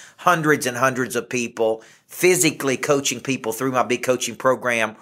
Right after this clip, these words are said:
called Monster Producer, or just when I'm co-, going into companies coaching people. Today I was with Weichert Realtors in Murfreesboro, Tennessee. I've been recutting a lot of my online Monster Growth Academy to refresh it and keep it vibrant,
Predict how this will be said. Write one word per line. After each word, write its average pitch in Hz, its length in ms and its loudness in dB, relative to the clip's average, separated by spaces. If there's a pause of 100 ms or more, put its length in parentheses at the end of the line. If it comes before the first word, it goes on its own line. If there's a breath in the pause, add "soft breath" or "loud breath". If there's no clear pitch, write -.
(240 loud breath)
called 139 260 2
Monster 127 440 2
Producer, 117 800 0
or 160 360 6
just - 240 -4
when 131 80 0
I'm 120 120 0
co-, 139 180 -2
going 139 280 -2
into 113 180 -6
companies 135 440 -2
coaching 107 380 -2
people. 104 300 -8
Today 117 240 4
I 120 40 8
was 107 140 0
with 92 160 -6
Weichert 113 480 0
Realtors 117 500 -2 (340 loud breath)
in 110 120 -2
Murfreesboro, 120 640 2
Tennessee. 113 680 0 (200 loud breath)
I've 107 100 2
been 110 140 0
recutting 135 580 2
a 113 60 4
lot 135 220 6
of 127 100 0
my 117 120 4
online 139 580 4
Monster 135 360 0
Growth 135 360 0
Academy 127 460 0
to 107 80 -2
refresh 131 600 -2
it 120 80 -6
and 98 120 -10
keep 135 260 -10
it 82 120 -12
vibrant, 131 680 0